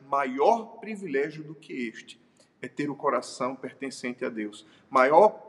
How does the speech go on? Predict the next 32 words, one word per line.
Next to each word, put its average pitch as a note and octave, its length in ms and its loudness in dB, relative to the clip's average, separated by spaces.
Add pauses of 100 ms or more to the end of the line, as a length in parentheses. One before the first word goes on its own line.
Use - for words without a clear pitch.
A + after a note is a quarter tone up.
privilégio D#3+ 800 -2
de B2+ 220 -6
a-, C3+ 80 0
do - 300 -20
que E3+ 120 -4
amamentar D#3 800 -2
o D#3+ 60 -12
menino D3+ 360 -8
Jesus D3 720 -12 (360)
é C3 80 -6
o C3 40 -4
privilégio B2+ 760 -2 (340)
de B2+ 80 -8
ter C#3 480 -6
a B2 60 -2
palavra D3 760 2
de D#3 180 -12
Deus A#2 340 -6
no A#2 100 -16
seu A#2+ 180 -8
coração, A2+ 640 -6 (340)
de D#3 80 4
obedecer E3+ 680 4
à F3 40 6
voz E3 300 0
de E3 80 -14
Deus, A#2+ 400 -10 (180)
de D#3+ 80 -10
sujeitar F#3+ 720 2
a A3 80 0
sua A3 320 -6
vida F#3+ 500 -12